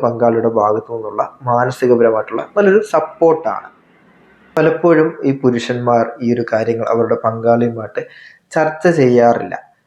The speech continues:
അതായത്, "എനിക്ക് ഇങ്ങനത്തെ ഒരു ബുദ്ധിമുട്ടുകൾ ഫീൽ ചെയ്യുന്നുണ്ട്, ഏഹ്, നിനക്കതിൽ എന്തെങ്കിലും, ഏഹ്, പ്രശ്നങ്ങളുണ്ടോ, അല്ലെങ്കിൽ, ഏഹ്, ഈ ഒരു പ്രശ്നങ്ങൾക്ക് ഇങ്ങനെ എനിക്കൊരു ടെൻഷനോ അല്ലെങ്കിൽ ഇങ്ങനെയൊക്കെ ഉണ്ടാക്കുന്നുണ്ട്, എന്നെ ഒന്ന് സഹായിക്കാമോ, അല്ലെങ്കിൽ എനിക്കൊരു സപ്പോർട്ട് തരാമോ?" എന്ന് പല പുരുഷന്മാരും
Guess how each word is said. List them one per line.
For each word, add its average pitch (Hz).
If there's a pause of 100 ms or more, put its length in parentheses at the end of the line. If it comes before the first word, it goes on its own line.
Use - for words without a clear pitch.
(120)
അതായത്, 139 (120)
"എനിക്ക് 143
ഇങ്ങനത്തെ 127
ഒരു 123
ബുദ്ധിമുട്ടുകൾ 117
ഫീൽ 113
ചെയ്യുന്നുണ്ട്, 107 (480)
ഏഹ്, 151
നിനക്കതിൽ 147
എന്തെങ്കിലും, 120
ഏഹ്, 117
പ്രശ്നങ്ങളുണ്ടോ, 110
അല്ലെങ്കിൽ, 110 (460)
ഏഹ്, 160
ഈ 160
ഒരു 147
പ്രശ്നങ്ങൾക്ക് 127
ഇങ്ങനെ 120 (140)
എനിക്കൊരു 120 (100)
ടെൻഷനോ 117
അല്ലെങ്കിൽ 110
ഇങ്ങനെയൊക്കെ 113
ഉണ്ടാക്കുന്നുണ്ട്, 107 (480)
എന്നെ 175
ഒന്ന് 151 (100)
സഹായിക്കാമോ, 117
അല്ലെങ്കിൽ 117
എനിക്കൊരു 120
സപ്പോർട്ട് 123
തരാമോ?" 110
എന്ന് 113 (360)
പല 190
പുരുഷന്മാരും 131